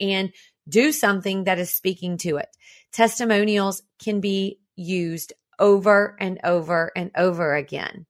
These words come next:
Another idea that you actually see a lot here inside Blessed Mama Bosses, especially on our Instagram page,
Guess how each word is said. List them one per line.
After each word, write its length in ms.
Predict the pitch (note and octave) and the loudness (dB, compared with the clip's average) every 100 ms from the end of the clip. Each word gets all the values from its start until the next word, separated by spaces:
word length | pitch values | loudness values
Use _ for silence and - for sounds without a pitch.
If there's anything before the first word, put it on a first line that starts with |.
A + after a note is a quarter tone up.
| - | -8
Another 560 | G3+ G#3 G#3+ A3+ C4 | 0 6 8 10 8
idea 460 | - F#3 F3 D#3 C#3 - - - - | 6 2 2 -2 -2 -10 -20 -8 4
that 100 | G#3 | 6
you 160 | G#3+ | 8
actually 420 | C4 D#4+ - F4+ D#4+ | 6 6 6 2 2
see 320 | - A3 G#3+ | 2 2 4
a 100 | - | 2
lot 480 | F#3 F3+ F3+ E3 - | 2 4 4 4 2
here 360 | - - G#3 G#3 | -4 2 4 4
inside 380 | G3+ F#3+ F3+ E3+ | 0 0 0 0
Blessed 340 | E3 E3 - | -2 -4 -2
Mama 200 | D#3+ D#3+ | -2 0
Bosses, 400 | D#3+ D#3+ D#3+ D3 | 2 0 0 -6
especially 460 | D#3+ - C#4 D#4+ F4+ | -6 0 2 2 2
on 120 | D#4+ | 2
our 120 | C4+ | 2
Instagram 560 | G#3 G#3 G3 E3+ E3 D#3 | 0 -2 -4 -4 -4 -2
page, 420 | F#3+ D3+ - | 0 0 -2